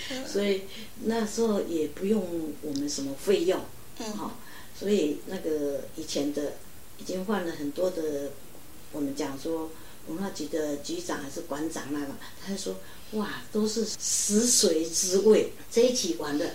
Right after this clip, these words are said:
Speaker 2: 马上接着下一期又什么，不管会不会，我们都一直写。”所以我觉得这个给我最大的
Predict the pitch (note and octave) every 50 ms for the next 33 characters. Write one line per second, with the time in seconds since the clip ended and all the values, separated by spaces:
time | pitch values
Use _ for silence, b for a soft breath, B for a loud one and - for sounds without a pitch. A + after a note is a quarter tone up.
0 | - - - D#3+ F#3+ G3 B3 A#3 A3 G#3 B3 B3+ - G#3 G3+ - C#4 B3+ A#3 A3+
1 | - E3 D3 G3+ B3 A#3+ - D#3 D3+ D3 C#3 B B B B B B B B B
2 | B - - - - A#3+ A#3+ - D#3+ D#3+ - - G#3 G3+ - F#3 F#3 E3 - -
3 | C3 B2+ B2 B2+ - E3 D#3 D3+ D3 - D3 - - - - - - - - F#3+
4 | G3+ G#3+ G3 D#3+ - - - - - - - - - - - - - - - E3+
5 | E3 E3 D#3+ D3+ D#3 D#3 D3+ D3+ D3 - - - - - B3+ B3 G#3 E3+ - -
6 | F#3 G3 F3+ E3+ D3 C#3+ - - - B3+ A#3 G#3 G3 - A3+ G#3+ - E3 - -
7 | -